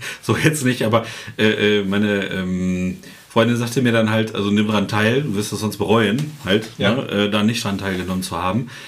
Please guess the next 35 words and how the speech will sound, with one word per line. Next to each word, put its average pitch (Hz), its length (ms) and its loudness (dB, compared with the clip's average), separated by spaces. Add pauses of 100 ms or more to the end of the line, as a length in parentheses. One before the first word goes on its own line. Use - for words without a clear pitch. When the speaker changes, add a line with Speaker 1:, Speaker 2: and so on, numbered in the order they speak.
(340)
Speaker 1:
Äh, 110 200 4
und 107 200 0
so 107 120 2
war's 95 200 0
dann 113 140 -4
auch, 85 220 -10
ne? 104 220 -4
Wir, 104 240 0
es 98 180 -6
war 101 300 0
Donnerstag, 107 960 -4
äh, 101 40 -4
abends 113 540 -4
haben 120 80 -2
wir 110 60 0
dann 98 160 -2
angefangen 113 640 0
zu - 240 -8
proben. 147 580 0 (400)
Es - 100 -8
war 107 100 0
eine 104 240 -4 (100)
unfassbare 131 1000 -2
Plackerei, 113 680 0
Schinderei. 123 720 0 (360)
Und 95 160 -2
Sonntagabend 113 480 0
war 107 80 0
das, 104 140 -4 (100)
äh, 98 120 -2
Sonntagabends 107 560 -4
war 101 100 -2
das 101 140 -4
Konzert. 104 520 -2 (520)
Äh, 104 340 4